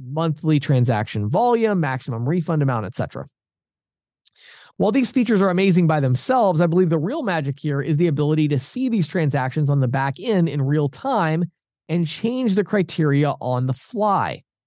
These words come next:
Having these limits can be invaluable, especially for setting up a new merchant account quickly before the full underwriting due diligence is completed. However, these limits are also likely to create support tickets from the merchant.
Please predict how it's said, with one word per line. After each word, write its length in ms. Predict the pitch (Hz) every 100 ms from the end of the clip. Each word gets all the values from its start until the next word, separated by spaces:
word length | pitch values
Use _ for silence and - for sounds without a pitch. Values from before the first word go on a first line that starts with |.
| _ _ _ -
Having 300 | 117 220 262
these 180 | 262 190
limits 460 | 196 165 - - _ _
can 140 | 202
be 180 | 170 156 175
invaluable, 800 | 175 175 170 175 202 175 117 95
especially 600 | 123 - 196 202 214 208
for 120 | 202
setting 300 | 160 170 170
up 140 | 151
a 40 | 143
new 240 | 143 214
merchant 320 | 220 165 151
account 320 | 139 147 127 -
quickly 480 | 240 233 151 143 151 _ _ -
before 280 | 147 190 226
the 120 | 220
full 240 | - 196
underwriting 500 | 175 190 185 151 147
due 140 | 135 151
diligence 480 | 147 185 147 143 139
is 180 | 131
completed. 580 | - 143 170 226 156 78 - _ _ _ -
However, 480 | 156 254 180 196 202 _ _ -
these 240 | 170 220
limits 240 | 226 202 185
are 120 | 175
also 360 | - 226 -
likely 340 | 220 170 160 190
to 80 | 185
create 280 | - 151
support 420 | - 147 - 226 -
tickets 400 | 139 143 139 -
from 200 | 127 120
the 80 | 139
merchant. 420 | 190 202 -